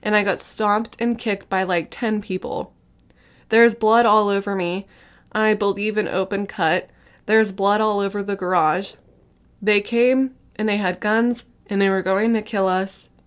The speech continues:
They attacked all of us." End quote. Whosever side you're on in this case,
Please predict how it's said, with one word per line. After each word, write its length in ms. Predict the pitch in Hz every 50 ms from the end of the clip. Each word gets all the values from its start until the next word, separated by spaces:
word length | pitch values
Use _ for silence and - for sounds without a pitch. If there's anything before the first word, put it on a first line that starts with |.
| _ _ -
They 160 | - 202 202
attacked 420 | 202 202 - 214 190 208 202 - - -
all 220 | 190 180 165 156
of 80 | 143 120
us." 380 | 117 113 165 180 - - - _ _ _ _ _ _ _ _ _ _ _ _ _ _ _ _ _ _ _ _ _ _ _ _ _ _ -
End 280 | 185 190 185 175 -
quote. 280 | - - - - - - _ _ _ _ _ _ _ _ _ _ _ _ _ _ _ _ _ _ _ _ _ _ _ _ _ _ _ _ _ _ _ _ - - - - - - - - - - - - - - - _ _ _ _ _ _ _ _ _ _ _ _ _ _ -
Whosever 380 | - 285 302 330 339 392 523 554 508
side 460 | - - - 220 196 196 208 220 220
you're 200 | 220 226 220 214
on 260 | - - 202 202 208 220
in 120 | 220 220
this 180 | 214 208 196 -
case, 520 | - 202 180 175 185 196 196 - - -